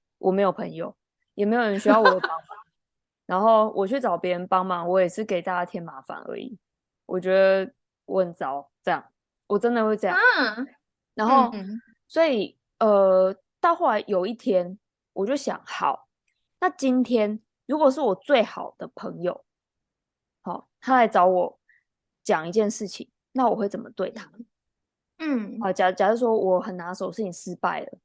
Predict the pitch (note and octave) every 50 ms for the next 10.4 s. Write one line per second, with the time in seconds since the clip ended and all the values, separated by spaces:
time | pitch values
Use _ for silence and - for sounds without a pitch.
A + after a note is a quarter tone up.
0 | _ _ _ _ _ - - A#3 A3+ B3 A3 F#3+ E3+ - A3+ G#3 F#3+ F#3 F3 E3+
1 | - - G#3+ G3 F#3 F3+ F#3 G3+ A3 G#3+ - E3+ - - G3+ F#3 - - - -
2 | G3+ F3 D#3+ - - - - - - - F3 E3 - - - B3+ - _ _ _
3 | _ _ _ _ _ _ _ - - F3 F#3 G3 G3+ G3 F#3+ F#3 F#3 G#3 A3+ A#3
4 | G3+ F#3 A3 G#3 A3 G#3 G3 G3 G3+ G#3 - B3 A#3 G3+ - G#3+ G#3+ - - -
5 | - - - - - - - - F#3 E3+ E3+ E3 - F#3 G3 F#3+ F3+ - - -
6 | - - _ _ _ _ _ _ _ _ _ _ _ _ _ - A3 A3 G#3+ -
7 | - G#3+ G#3 G3+ - _ _ - - C4+ C4+ C4+ - - - - B3+ C4+ C4+ A#3+
8 | A3+ C4 C4 C4 C4 C4 C#4 C4 A3 F#3+ G#3 B3 D4 D#4+ C#4+ G#3+ - _ _ _
9 | - - G3+ G3 G3 - E4+ D#4+ A#3+ G#3 F3 F3+ F3 - F#3 F#3+ F3+ E3+ E3 D#3
10 | F3+ D#3 D#3 E3 E3+ C#4 -